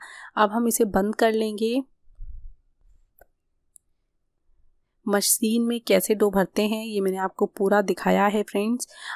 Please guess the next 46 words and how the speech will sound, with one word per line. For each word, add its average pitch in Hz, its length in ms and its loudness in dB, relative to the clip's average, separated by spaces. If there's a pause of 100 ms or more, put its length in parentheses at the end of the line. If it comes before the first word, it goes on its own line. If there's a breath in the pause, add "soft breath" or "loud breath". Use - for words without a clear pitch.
आप 202 140 4
देख 196 260 2
रहे 214 160 4
हो 233 260 -2
इस - 200 2
तरीके 214 340 2
से 226 140 2
हमें 208 280 -4
बिल्कुल 202 380 2
तैयार 190 320 4
कर 214 140 2
लेना 202 340 2
है 214 240 -2
और 208 140 2
जो 208 120 4
इसके 202 220 4
साइड 196 300 2
में 214 120 4
हैंडल 202 400 4
है 220 160 2
बस 208 220 2
इसे 208 200 2
दबाते 185 460 4
जाना 208 320 2
है 208 260 -2
और 208 160 2
सेब 196 360 0
इसमें 190 200 0
से 202 180 0
निकल 190 280 2
जाता 196 340 4
है। 214 220 -2 (1120)
तो - 200 2
चलिए 240 460 2
जल्दी 220 340 2
से 226 260 0
हम 208 220 0
अपने 202 340 0
बेसन 196 300 2
के 202 100 0
सेब 196 260 2
बनाना 190 420 2
शुरू 190 240 0
कर 180 180 2
देते 180 320 0
हैं। 214 240 0